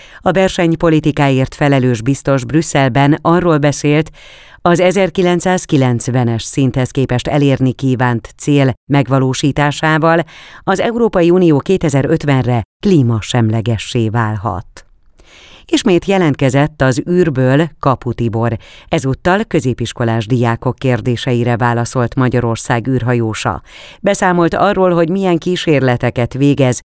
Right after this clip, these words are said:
négyszáz kilométer magasan a súlytalanság állapotában. Kapu Tibor és társai csütörtökön dokkoltak az űrben, a tervek szerint még egy hetet töltenek a nemzetközi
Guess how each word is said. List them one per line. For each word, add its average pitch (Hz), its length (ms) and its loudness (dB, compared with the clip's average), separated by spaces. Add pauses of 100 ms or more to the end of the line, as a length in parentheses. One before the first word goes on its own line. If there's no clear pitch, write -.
négyszáz 127 500 2
kilométer 117 580 0
magasan 135 560 2 (340)
a 135 200 0
súlytalanság 113 920 0
állapotában. 120 880 0 (360)
Kapu 226 240 0
Tibor 180 280 2
és 165 160 0
társai 170 480 0
csütörtökön 147 680 0
dokkoltak 139 540 0
az 135 280 0
űrben, 156 480 4 (320)
a - 80 -2
tervek 113 360 0
szerint 110 420 -2
még 117 260 0 (100)
egy - 220 -4
hetet 175 360 -2
töltenek 131 600 0 (280)
a 180 80 -2
nemzetközi 117 800 -2